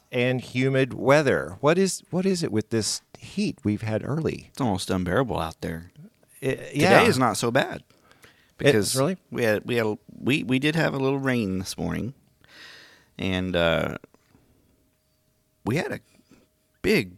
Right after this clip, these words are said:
Speaker 2: wind gust come through probably about nine A M this morning.
Speaker 1: Oh, really?
Speaker 2: It, it about took the tree down at the hospital.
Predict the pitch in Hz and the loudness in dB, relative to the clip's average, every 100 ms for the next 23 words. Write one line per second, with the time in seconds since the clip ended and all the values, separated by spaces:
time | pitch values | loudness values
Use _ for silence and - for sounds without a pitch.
0 | - 95 135 95 85 78 - - 107 87 | -8 -2 -2 0 -2 -4 -8 -6 -6 -6
1 | - 95 87 85 _ _ - 107 104 104 | -4 -2 -2 -4 _ _ -6 -4 0 0
2 | 92 - - 90 92 104 104 95 85 104 | 2 0 -2 -4 -2 -2 -2 -4 -4 -4
3 | 110 - 127 127 127 127 147 127 104 190 | -4 -4 -4 -4 -2 2 4 6 6 6
4 | 143 69 - - - - _ - - - | 6 2 -6 -18 -20 -20 _ -20 -18 -16
5 | - 170 - 143 107 101 - _ _ _ | -6 -6 -4 0 4 2 0 _ _ _
6 | _ _ _ _ _ - 113 - 95 - | _ _ _ _ _ -6 -6 -4 -8 -6
7 | - 151 131 92 95 95 123 135 - 80 | -6 -4 -2 -2 -4 -4 -4 -4 -6 -8
8 | 78 | -8